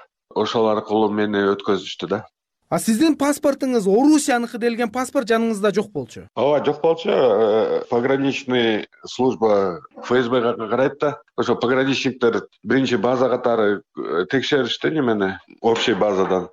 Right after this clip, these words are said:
Speaker 1: Менин документтерим табыштуу болсо керек. Бир-эки суроо берди. Суроолордон кийин өткөзүп беришти да.
Speaker 2: Орусиядан ким сизди тосуп алды? Ошо Орусиядагы күч органдарынын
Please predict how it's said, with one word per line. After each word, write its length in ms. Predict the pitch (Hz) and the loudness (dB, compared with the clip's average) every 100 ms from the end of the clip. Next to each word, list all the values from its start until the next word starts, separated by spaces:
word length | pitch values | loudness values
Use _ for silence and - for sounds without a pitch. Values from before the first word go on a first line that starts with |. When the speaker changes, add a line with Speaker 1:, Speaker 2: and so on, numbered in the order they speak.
| _ | _
Speaker 1:
Менин 340 | 90 113 117 107 | -4 0 0 0
документтерим 600 | 110 113 113 107 104 101 | -2 0 -2 0 -2 0
табыштуу 540 | 117 120 113 113 107 | 0 0 0 0 2
болсо 280 | 107 98 107 | 2 0 0
керек. 220 | 113 131 - - - | 0 -2 -6 -12 -6
Бир-эки 320 | 127 131 127 | -2 -2 -2
суроо 320 | - 123 120 | -4 0 2
берди. 380 | 113 113 131 135 - | 2 0 0 -6 -8
Суроолордон 640 | - 107 104 101 92 95 95 | -10 -2 2 2 0 -2 -2
кийин 240 | 101 95 | -2 -2
өткөзүп 340 | 92 - 90 | -4 -2 0
беришти 300 | 87 87 - | 0 -4 -10
да. 120 | 80 - | -12 -12
Speaker 2:
Орусиядан 960 | 120 185 262 302 302 302 262 226 190 151 | 0 2 2 2 0 0 0 0 -2 -4
ким 280 | 127 247 302 | -2 2 2
сизди 300 | - 254 226 | -2 -8 -8
тосуп 320 | 233 220 214 | -4 -4 0
алды? 200 | 196 170 | -2 -2
Ошо 180 | 175 208 | -6 -2
Орусиядагы 640 | 190 233 233 240 220 220 226 | 0 0 0 -2 0 0 -2
күч 320 | 156 247 277 | 0 0 2
органдарынын 960 | 233 220 226 220 214 220 220 220 196 | 0 0 0 0 -2 -2 -2 -2 -4